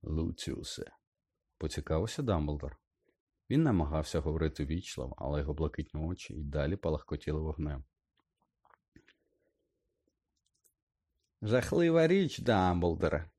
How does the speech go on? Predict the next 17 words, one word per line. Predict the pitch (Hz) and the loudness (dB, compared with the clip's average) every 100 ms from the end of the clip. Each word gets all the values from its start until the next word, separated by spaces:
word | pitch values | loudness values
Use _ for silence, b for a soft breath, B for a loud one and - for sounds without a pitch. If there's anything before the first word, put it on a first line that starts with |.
| _ _ _ - | _ _ _ -4
ліниво | 80 85 139 143 120 | 0 2 2 2 0
відповів | 95 - 78 85 87 | -2 0 0 0 0
містер | 85 - 82 | -2 -2 -4
Мелфой, | 73 76 95 - 85 | -2 0 -2 -2 -4
витягуючи | 73 113 117 104 - 82 | -2 -2 0 0 -2 -2
довгий | 82 80 | 0 0
сувій | - 85 80 | -2 -2 -2
пергаменту. | - 90 95 101 71 64 - - _ b b b b b b b b _ | -2 -4 -2 -2 -2 -6 -12 -20 _ b b b b b b b b _
«Але | 139 147 147 | 4 6 6
члени | - 160 160 156 156 | 2 2 4 4 6
Ради | 147 147 156 | 6 6 4
опікунів | 156 156 - 165 170 180 | 2 -2 0 2 4 4
гадають, | 147 135 127 175 180 151 | 4 2 4 4 4 2
що | - 120 | 0 -4
тобі | 117 110 | 0 0
час | 104 - 139 - 147 | 2 4 2 2 -2
відпочити. | 123 - 143 - - 180 - - | 0 0 -2 -2 -4 -2 -2 -4